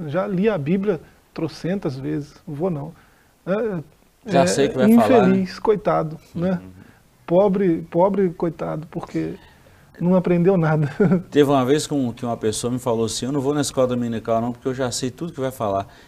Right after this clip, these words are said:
Speaker 2: Eu já sei o jeito que o professor inicia, que ele, que ele vai intermediando a lição, eu já sei tudo que vai falar." Aí eu respondi pra ela assim, "Então vai pra ensinar, ué. Você já sabe o que vai falar, vai pra ensinar." Mas nunca gostou de escola dominical. E interessante, são pessoas que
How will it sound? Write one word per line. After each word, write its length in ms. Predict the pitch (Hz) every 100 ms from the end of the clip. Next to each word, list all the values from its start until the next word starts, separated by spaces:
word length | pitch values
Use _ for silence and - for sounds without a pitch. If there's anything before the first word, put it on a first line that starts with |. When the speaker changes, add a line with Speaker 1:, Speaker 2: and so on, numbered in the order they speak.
| -
Speaker 2:
Eu 80 | 107
já 140 | 127
sei 180 | 117 131
o 60 | 123
jeito 180 | 117 117
que 60 |
o 40 | 110
professor 440 | 113 110 101 117
inicia, 600 | 110 101 - 135 143 127
que 120 | 120
ele, 240 | 117 107 98 - - - _
que 100 | 107
ele 520 | 104 101 95 92 87 - -
vai 140 | 104
intermediando 580 | 113 110 110 104 98 104
a 40 | 98
lição, 420 | 95 - 131 135
eu 80 | 120
já 160 | 127
sei 160 | 120 135
tudo 220 | - 185
que 60 | -
vai 100 | 147
falar." 320 | 139 104 95 - - - - -
Aí 100 | 160
eu 60 |
respondi 420 | 165 170 180 165
pra 140 | 175 165
ela 60 |
assim, 160 | 143 131
"Então 200 | 127 180
vai 160 | 185 214
pra 100 | 214
ensinar, 500 | 202 190 170 190 156
ué. 100 | 98 - _ _ _ _ _ _ _
Você 280 | 110 - 127
já 160 | 135 131
sabe 180 | 139
o 40 | 131
que 60 |
vai 140 | 127 139
falar, 200 | 143 147
vai 120 | 156
pra 100 | 160
ensinar." 360 | 175 - 117 113 - -
Mas 160 | - 143
nunca 240 | 160 226
gostou 360 | 208 160 127 135
de 40 |
escola 280 | - - 120
dominical. 580 | 117 117 110 - 98 90 - - - - -
E 100 | 143
interessante, 800 | 196 214 220 208 - 117 101 -
são 180 | -
pessoas 480 | 127 139 120 147 156
que 280 | - 175 180